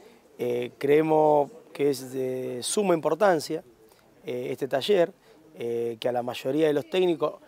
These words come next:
que no son especialistas en materia de producción porcina, pero sí le da una herramienta, eh, de decir, bueno, eh, esto es un punto crítico, esto es un peligro, digamos, le, le da un, un semáforo, eh, a ver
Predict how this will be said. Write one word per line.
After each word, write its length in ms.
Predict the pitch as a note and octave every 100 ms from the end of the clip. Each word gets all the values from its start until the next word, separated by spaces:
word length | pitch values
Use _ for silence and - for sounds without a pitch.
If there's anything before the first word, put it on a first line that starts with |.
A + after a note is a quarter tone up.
| - -
que 140 | -
no 160 | C#3+ A3
son 240 | - A#3
especialistas 920 | E3+ - B2 - C3+ G3 D#3 - D3 - - _ _
en 360 | A#2+ A#2+ A#2+ A#2+
materia 380 | A#2+ C3+ D3
de 60 | C#3+
producción 360 | C#3+ C#3+ - D#3
porcina, 480 | D#3+ - E3+ F3+ - - _
pero 160 | - C#3
sí 180 | - G3
le 120 | F3+
da 100 | E3+
una 120 | E3+
herramienta, 760 | D3+ D3 D3+ E3+ D#3+ F3 F3 -
eh, 420 | D3 B2 A#2+ A#2 A2+ A2 A2 G#2+ _ _ _
de 80 | A2+
decir, 320 | B2+ A#2+ C#3
bueno, 380 | C3 A#2+ A2 G#2+ _ _ _
eh, 600 | - G#2+ G#2+ G#2 G#2 G#2 -
esto 200 | C#3+ C3
es 80 | -
un 120 | A#2+
punto 240 | B2 A#2 B2
crítico, 720 | E3+ D#3+ C#3 C3+ - C3+ B2+ - -
esto 180 | C3 B2+
es 120 | -
un 80 | A#2+
peligro, 540 | B2 D#3+ D#3+ C#3+ B2+
digamos, 300 | C3 C3 A#2+ _ _
le, 220 | - B2+
le 200 | - B2+
da 300 | C#3 D#3+ E3+ D#4
un, 100 | C#3
un 380 | C#3 C3 C3+ C#3
semáforo, 720 | - D3 G3 C#3+ - C3+ F3 - - -
eh, 240 | - A2 A2
a 100 | A#2
ver 220 | C3+ D3